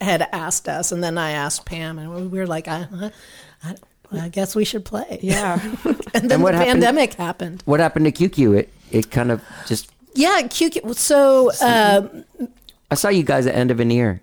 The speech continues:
Speaker 3: and bought
Speaker 1: Yeah.
Speaker 3: your, I've got your
Speaker 1: It
Speaker 3: album
Speaker 1: was
Speaker 3: on vinyl. No.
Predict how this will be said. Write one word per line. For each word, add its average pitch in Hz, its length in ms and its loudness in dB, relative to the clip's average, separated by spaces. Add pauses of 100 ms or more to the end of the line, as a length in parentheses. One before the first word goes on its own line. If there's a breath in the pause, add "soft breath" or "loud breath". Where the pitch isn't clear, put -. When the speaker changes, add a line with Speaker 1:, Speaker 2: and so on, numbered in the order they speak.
Speaker 3:
and 110 160 2
bought 110 240 4
Speaker 1:
Yeah. 117 60 4
Speaker 3:
your, 117 180 2
I've 110 120 0
got 113 180 0
your 104 180 0 (420)
Speaker 1:
It - 80 4
Speaker 3:
album 113 100 4
Speaker 1:
was 104 180 2
Speaker 3:
on 98 160 2
vinyl. 101 320 0
No. 110 360 -4